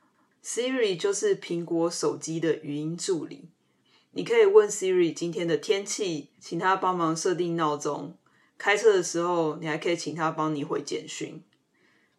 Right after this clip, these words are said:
我自己虽然不是 Siri 的重度使用者，不过我有时候也会用到它。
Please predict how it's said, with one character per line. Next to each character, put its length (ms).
我 120
自 140
己 140
虽 180
然 260
不 140
是 400
Siri 320
的 160
重 240
度 160
使 200
用 280
者， 340
不 100
过 160
我 100
有 160
时 120
候 120
也 160
会 200
用 240
到 180
它。 400